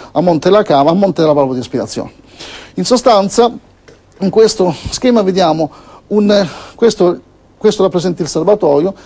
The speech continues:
da cui vi è una pompa elettrica che aspira, aspira il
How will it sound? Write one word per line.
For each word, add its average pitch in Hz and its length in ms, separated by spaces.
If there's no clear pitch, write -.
da 196 160
cui 220 160
vi 180 80
è 180 40
una 180 120
pompa 233 280
elettrica 190 640
che - 140
aspira, 156 500
aspira 143 440
il 131 100